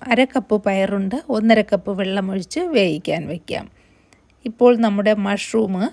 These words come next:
കുറച്ച് നേരമായല്ലോ, അത് നന്നായി കഴുകിയെടുത്തിട്ട് ഇതുപോലെ ചെറിയ ചെറിയ പീസായിട്ട് കട്ട് ചെയ്തെടുക്കാം. കത്തിയുടെയൊന്നും ആവശ്യമില്ല,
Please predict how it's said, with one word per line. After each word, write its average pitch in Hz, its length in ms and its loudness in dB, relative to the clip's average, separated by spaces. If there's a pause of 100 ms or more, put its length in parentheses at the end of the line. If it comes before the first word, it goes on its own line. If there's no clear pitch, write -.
(120)
കുറച്ച് 240 340 -2
നേരമായല്ലോ, 202 800 2
അത് 196 360 -4
നന്നായി 214 480 2
കഴുകിയെടുത്തിട്ട് 208 920 0 (600)
ഇതുപോലെ 196 420 0
ചെറിയ 240 340 6
ചെറിയ 196 360 -2
പീസായിട്ട് 214 840 -2 (180)
കട്ട് - 200 0
ചെയ്തെടുക്കാം. 170 600 -4 (520)
കത്തിയുടെയൊന്നും 202 640 2
ആവശ്യമില്ല, 196 680 -4